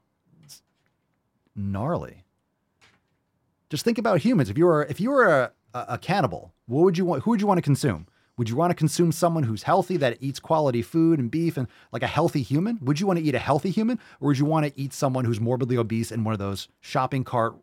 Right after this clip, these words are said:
rolling electronic shopping carts at Walmart with their fat spilling out the side? Which one would you want to eat?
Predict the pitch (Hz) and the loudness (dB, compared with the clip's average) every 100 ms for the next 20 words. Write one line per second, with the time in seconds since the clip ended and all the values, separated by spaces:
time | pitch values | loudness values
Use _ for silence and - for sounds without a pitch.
0 | - 117 139 135 123 117 110 123 - 120 | -14 -2 0 2 0 -2 -2 -4 0 -2
1 | - 123 127 110 110 107 92 90 71 - | 0 0 0 -2 -2 -2 -4 -8 -10 -16
2 | _ _ _ - 131 120 - 143 117 - | _ _ _ -8 -4 -4 -2 0 0 -2
3 | 127 110 95 - 98 87 - 196 220 262 | -6 -4 -4 -6 -8 -10 -12 -6 -2 0
4 | 214 151 147 117 110 101 98 | 2 0 -2 -4 -4 -6 -14